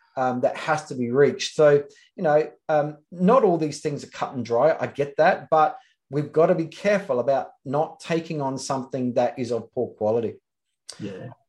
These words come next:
Speaker 1: All right, so that's number four, poor quality, or just, you know, you want something reasonable to good standard, uh, and an owner that's willing to fix it. All righty. Okay. The next one is what I call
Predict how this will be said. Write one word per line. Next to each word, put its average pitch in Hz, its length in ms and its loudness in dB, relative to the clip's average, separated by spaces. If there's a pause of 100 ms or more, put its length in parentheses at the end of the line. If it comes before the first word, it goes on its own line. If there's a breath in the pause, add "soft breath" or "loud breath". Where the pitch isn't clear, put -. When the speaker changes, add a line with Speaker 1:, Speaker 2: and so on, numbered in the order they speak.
(140)
Speaker 1:
All 196 80 8
right, 143 140 6
so 226 80 6
that's - 160 6
number 208 180 2
four, - 400 0
poor 190 180 0
quality, 135 520 0
or 156 280 6
just, - 320 -6
you 190 60 -6
know, 131 340 0
you 170 140 -4
want 220 140 0
something 151 320 -6
reasonable 156 540 0
to 123 80 -14
good 156 300 -4
standard, 170 680 2 (340 soft breath)
uh, 135 180 -2
and 160 140 0
an 160 80 -2
owner 165 240 0
that's 160 240 -8
willing 143 240 -2
to 135 80 -4
fix 127 320 -10
it. - 140 -6 (120)
All 127 120 0
righty. 170 380 2 (140)
Okay. 185 360 0 (460 loud breath)
The 156 80 2
next 170 540 0
one 147 440 -4 (1120)
is 151 260 2
what 139 240 0
I 151 100 2
call 151 520 -4